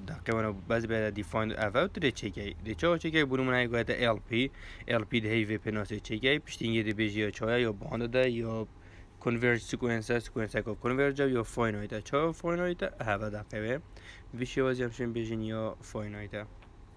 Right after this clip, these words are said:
و به همان شیوه اگر بنمونه ما بو ال وان هبیتن، اه، او ال وان هم وی شوازی چید گین، او فاینایت و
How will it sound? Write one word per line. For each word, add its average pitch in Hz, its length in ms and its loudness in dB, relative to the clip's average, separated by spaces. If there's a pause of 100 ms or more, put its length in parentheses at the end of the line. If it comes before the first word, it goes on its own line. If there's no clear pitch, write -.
(840)
و 110 60 -4
به 120 120 2
همان 151 240 4
شیوه 160 300 2
اگر 147 260 4
بنمونه 139 400 2
ما 127 180 4
بو 123 80 0
ال 123 220 4
وان 123 200 4
هبیتن، 104 560 -2
اه، 139 800 -8
او 107 80 0
ال 110 380 2
وان 127 240 -2 (200)
هم 107 200 -4
وی 110 80 -2
شوازی 110 300 0
چید 135 260 -2
گین، 165 300 -2
او 170 180 4
فاینایت 170 540 0
و 113 120 0